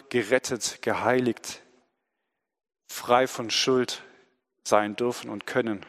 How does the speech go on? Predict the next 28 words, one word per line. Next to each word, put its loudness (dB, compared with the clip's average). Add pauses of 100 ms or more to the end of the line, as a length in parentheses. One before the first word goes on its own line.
(200)
und -8
es -2
auch -2
sind. -2 (2250)
Wir 4
glauben 8
an 2
dich, 4
an 6
den 2
siegreichen 2
Herrn, 2
und -6 (340)
das 4
ist -2
der 6
Glaube, 4 (880)
der 6
unsere 6
Welt 6 (380)
überwunden 2
hat. 4 (1300)
Und 0
egal, 8
welche 2
Niederlagen 6
wir 4
auch 4